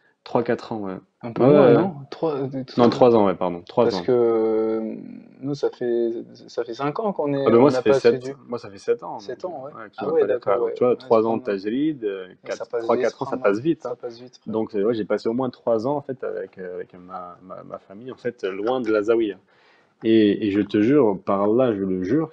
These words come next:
Speaker 1: que spirituellement, c'était vide. Et, et, et les gens qui, qui pensent que loin de la Zawiya, loin de Sidi Chir, les gens qui pensent, euh, pouvoir, euh, cheminer, euh,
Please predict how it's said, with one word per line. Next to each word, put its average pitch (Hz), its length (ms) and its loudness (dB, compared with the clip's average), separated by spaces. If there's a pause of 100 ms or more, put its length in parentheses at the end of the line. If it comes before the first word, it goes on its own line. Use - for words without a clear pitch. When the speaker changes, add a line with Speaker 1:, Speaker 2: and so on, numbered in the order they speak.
Speaker 1:
que 90 300 -2
spirituellement, 107 840 -2
c'était 95 540 -6
vide. 95 520 4 (440)
Et, - 480 2
et, - 200 2
et 104 40 6
les 101 140 8
gens 135 320 6
qui, 107 320 -2
qui - 140 -14
pensent 143 320 4
que - 160 -4
loin 107 340 4
de 110 120 4
la 101 100 4
Zawiya, 101 400 4
loin 110 300 2
de 107 100 0
Sidi 101 240 -4
Chir, 110 260 -8 (420)
les 95 60 0
gens 117 140 2
qui - 140 -14
pensent, - 420 -2
euh, 92 320 -2
pouvoir, 104 460 2
euh, 92 80 -2
cheminer, 110 760 4
euh, 90 220 -4